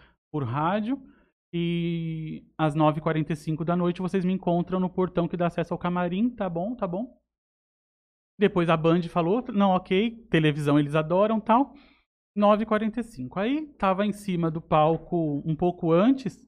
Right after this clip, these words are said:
é, desse horário, tava em cima do palco o prefeito da cidade, o presidente da festa e eu conversando. Aí chegou um produtor e falou quem,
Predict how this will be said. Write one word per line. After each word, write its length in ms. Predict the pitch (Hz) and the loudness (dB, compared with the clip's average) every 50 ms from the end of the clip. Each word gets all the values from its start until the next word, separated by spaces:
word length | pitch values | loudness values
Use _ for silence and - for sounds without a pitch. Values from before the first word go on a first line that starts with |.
| _ | _
é, 720 | - 170 151 147 147 143 143 143 143 139 139 135 139 135 | 0 2 2 2 2 2 0 0 0 -2 -2 -2 -4 -4
desse 320 | 139 135 143 151 147 - 165 | -4 -2 -2 -2 0 0 0
horário, 360 | 151 147 147 156 170 175 185 | 2 4 4 4 4 2 2
tava 200 | - 180 170 165 | 2 2 2 2
em 40 | 160 | 2
cima 200 | - - 160 143 | 0 0 -2 -2
do 80 | 147 | -2
palco 260 | - - 139 143 - - | 0 0 0 0 -2 -2
o 40 | |
prefeito 420 | - 147 143 135 - 143 135 - 151 | -4 -4 -2 0 0 -2 -2 -2 -2
da 100 | 143 139 | -4 -4
cidade, 680 | - - 185 165 151 151 160 180 202 208 214 269 262 - - - - _ _ | -2 -4 -4 -2 0 0 2 2 0 0 -2 -4 -6 -8 -14 -20 -20 _ _
o 60 | - 165 | -10 -2
presidente 480 | - 156 156 147 143 143 139 139 - | 0 0 0 2 2 2 2 2 2
da 140 | 156 175 175 | 0 0 0
festa 400 | - - 190 190 180 - - 240 | 2 2 2 2 0 0 -2 0
e 100 | 214 185 | 2 4
eu 160 | 180 185 190 | 4 2 2
conversando. 800 | - 208 202 190 185 190 190 196 - 226 233 262 285 285 311 269 - - - _ _ _ _ _ _ - | 2 0 0 2 2 0 -2 0 2 2 4 6 4 4 2 0 -2 -8 -20 _ _ _ _ _ _ -4
Aí 100 | 190 175 | -4 -2
chegou 280 | - - 165 147 156 | -2 -2 -2 0 0
um 40 | 156 | -2
produtor 720 | 151 - 160 160 160 180 185 - - 165 175 196 247 247 - _ _ _ _ _ _ _ _ - | 0 -2 -2 -2 -2 -4 -6 -6 -4 -2 -2 -2 -2 -4 -8 _ _ _ _ _ _ _ _ -4
e 100 | 175 175 | -4 -4
falou 340 | - - 185 180 175 175 170 | -2 0 0 0 0 0 -2
quem, 300 | - - 185 190 190 - | -2 -4 -4 -4 -4 -6